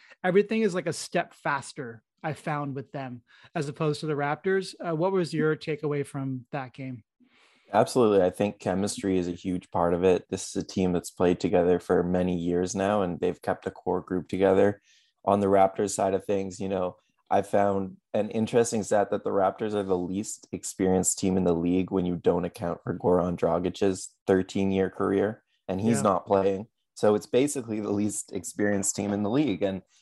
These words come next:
Speaker 2: and that lack of chemistry is definitely showing itself all over the place.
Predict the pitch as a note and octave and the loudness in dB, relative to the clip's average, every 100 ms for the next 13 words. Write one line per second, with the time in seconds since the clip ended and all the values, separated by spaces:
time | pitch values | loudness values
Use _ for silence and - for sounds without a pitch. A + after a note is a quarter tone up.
0 | _ - A2 G2 - G2 F#2 - G#2 A2 | _ -2 0 0 -6 -12 -10 2 6 6
1 | G#2 G2+ G2 - F#2+ F#2+ F#2+ F#2+ - F#2 | 6 2 0 0 -6 -4 -4 -4 -4 -4
2 | F2+ G2 F#2 - F2+ F2 _ _ _ _ | -2 -2 -2 -2 -4 -4 _ _ _ _
3 | - - F#2+ F#2+ F#2 - F2+ E2+ F2+ F2 | 0 4 6 4 2 2 2 4 2 4
4 | F2 F#2 F#2+ F#2 G2 G#2 G#2+ | 0 2 0 0 0 0 -2